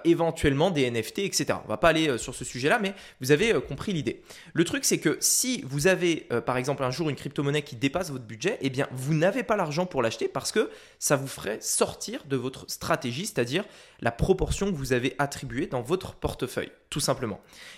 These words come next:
Et ça, c'est le plus important. Maintenant, quelle part de, de votre portefeuille vous devriez allouer aux crypto-monnaies ? Honnêtement, pour l'instant, je pense que ce serait entre,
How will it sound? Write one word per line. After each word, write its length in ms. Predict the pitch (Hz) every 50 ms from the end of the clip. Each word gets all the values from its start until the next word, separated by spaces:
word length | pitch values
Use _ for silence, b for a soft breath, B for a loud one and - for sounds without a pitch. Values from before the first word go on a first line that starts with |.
| B
Et 80 | - 151
ça, 180 | - - 247
c'est 240 | 262 - - 190 -
le 120 | 147 147 139
plus 300 | - - 190 208 214 196
important. 380 | 170 147 151 - - 120 - -
Maintenant, 460 | 135 185 220 220 220 170 123 - B B B B B _
quelle 180 | - 233 220 220
part 340 | 233 226 214 170 147 - - 127 117
de, 300 | 127 131 127 - - - _ _ _ -
de 140 | 131 120 127
votre 240 | 113 127 127 -
portefeuille 480 | 135 - - - - 196 175 - 185 165
vous 120 | 135 131
devriez 380 | 131 147 139 143 147 147 147 143 -
allouer 300 | 127 127 131 139 151 151
aux 40 | 135
crypto-monnaies ? 600 | - - - 127 - 135 123 120 117 143 185 B B B B B B B B
Honnêtement, 480 | 190 220 226 226 214 220 202 208 233
pour 240 | 226 - - 226 226
l'instant, 460 | 220 208 180 - - - 165 190 208 B B B B B -
je 160 | 120 117 180
pense 300 | 185 - 185 196 202 -
que 80 | -
ce 120 | 143 - 143
serait 360 | 131 - - 160 170 196 -
entre, 280 | - 131 - - - 131